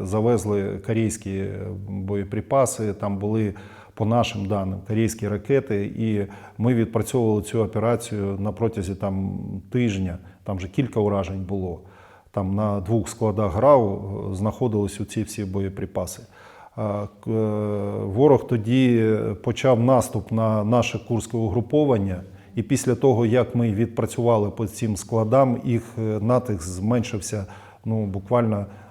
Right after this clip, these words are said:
в рази на протязі наступних двох тижнів, коли вони підвезли, е, нові, е, боєприпаси.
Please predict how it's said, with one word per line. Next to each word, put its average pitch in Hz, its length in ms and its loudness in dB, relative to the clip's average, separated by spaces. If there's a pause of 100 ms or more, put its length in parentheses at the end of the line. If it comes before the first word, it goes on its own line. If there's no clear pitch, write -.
(100)
в 104 120 0
рази 120 540 4 (340)
на 117 120 2
протязі 113 420 2
наступних 107 720 -2
двох 107 320 0
тижнів, 107 420 0
коли 107 220 0
вони 101 500 -2
підвезли, 98 520 0 (380)
е, 101 220 -2
нові, 104 380 0
е, 95 140 -2 (760)
боєприпаси. 101 800 -4